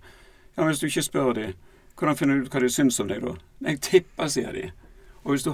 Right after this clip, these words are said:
har litt sosial angst, så tipper du negativt.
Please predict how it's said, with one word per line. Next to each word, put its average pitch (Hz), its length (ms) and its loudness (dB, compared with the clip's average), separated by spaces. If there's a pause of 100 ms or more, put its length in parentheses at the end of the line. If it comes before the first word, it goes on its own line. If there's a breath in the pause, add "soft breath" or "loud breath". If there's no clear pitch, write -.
har 165 160 0
litt 160 160 -2
sosial 143 400 -2
angst, 131 320 -4
så - 180 -6
tipper 127 300 0
du 123 80 6
negativt. - 640 -4